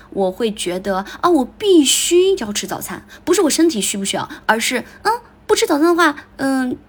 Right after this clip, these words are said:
没有办法带，提高你一天的代谢，无法为你早上去供能。可是我自己训练之后发现，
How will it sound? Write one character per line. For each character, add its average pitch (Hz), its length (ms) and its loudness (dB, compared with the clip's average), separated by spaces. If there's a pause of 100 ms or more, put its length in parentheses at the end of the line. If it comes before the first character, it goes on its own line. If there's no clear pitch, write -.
(300)
没 294 100 6
有 381 100 4
办 339 140 2
法 320 80 2
带， 320 240 0 (240)
提 - 180 -4
高 330 180 2
你 285 100 4 (100)
一 320 80 4
天 359 260 0
的 262 140 4
代 269 220 -2
谢， 262 320 -2 (180)
无 233 300 -4
法 285 200 0
为 277 140 0
你 233 140 -2
早 - 180 -4
上 240 160 -4
去 269 80 -6
供 247 220 -4
能。 160 180 -6 (220)
可 233 100 -6
是 277 80 0
我 262 100 0
自 262 140 -2
己 269 80 0
训 208 140 -6
练 202 120 -2
之 208 80 -4
后 202 60 -4
发 214 120 -6
现， 208 220 -6